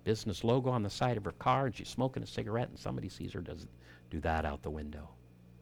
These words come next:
How dangerous is that? Social media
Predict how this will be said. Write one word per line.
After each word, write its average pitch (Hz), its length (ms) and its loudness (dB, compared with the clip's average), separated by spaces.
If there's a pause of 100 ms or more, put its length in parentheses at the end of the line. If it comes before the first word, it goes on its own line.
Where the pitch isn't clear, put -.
(1040)
How 104 160 -2
dangerous 85 540 0
is - 160 -12
that? 76 240 -6 (920)
Social - 460 2
media 151 500 6